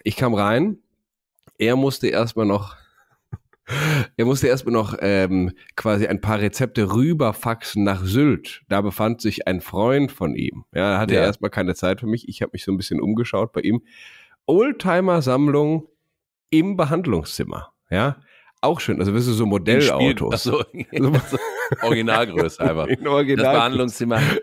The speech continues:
Speaker 2: achttausend Quadratmeter Lagerhalle,
Speaker 1: <laughs> So, so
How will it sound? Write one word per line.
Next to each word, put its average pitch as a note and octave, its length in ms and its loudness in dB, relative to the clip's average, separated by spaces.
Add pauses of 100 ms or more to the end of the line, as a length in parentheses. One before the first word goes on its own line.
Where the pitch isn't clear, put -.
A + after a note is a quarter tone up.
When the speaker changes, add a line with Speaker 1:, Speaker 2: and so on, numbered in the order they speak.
Speaker 2:
achttausend A#2 840 -2
Quadratmeter G2+ 640 -2
Lagerhalle, F#2+ 680 0 (120)
Speaker 1:
<laughs> - 120 -4
So, - 100 -8
so - 40 -4